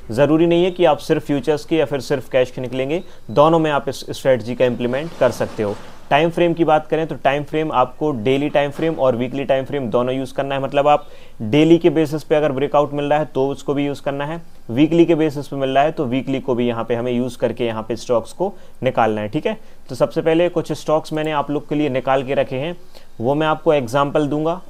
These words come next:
और बताऊंगा कि कैसे मैंने इनको फाइंड किया है, फिर हम ब्रेकआउट वाली स्ट्रेटजी समझेंगे इनमें। ठीक है, अब जैसे मैंने कुछ टाइम पहले यहाँ पे एसआरएफ़ का चार्ट आप लोग के साथ शेयर किया था,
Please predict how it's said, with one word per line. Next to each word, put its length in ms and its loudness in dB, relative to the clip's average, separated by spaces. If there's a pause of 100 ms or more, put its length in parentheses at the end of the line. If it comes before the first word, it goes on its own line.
और 220 6
बताऊंगा 480 0
कि 120 -10
कैसे 340 2
मैंने 220 -2
इनको 220 -2
फाइंड 380 0
किया 220 -6
है, 120 -10 (100)
फिर 120 2
हम 200 0
ब्रेकआउट 420 2
वाली 260 0
स्ट्रेटजी 440 -4
समझेंगे 460 -6
इनमें। 200 -6
ठीक 160 -4
है, 120 -4 (460)
अब 120 -2
जैसे 220 0
मैंने 200 0
कुछ 260 -2
टाइम 200 0
पहले 260 0
यहाँ 220 -4
पे 140 -6 (1160)
एसआरएफ़ 500 2
का 80 2
चार्ट 340 2
आप 160 0
लोग 120 -4
के 60 -4
साथ 220 -4
शेयर 260 0
किया 200 -2
था, 220 -6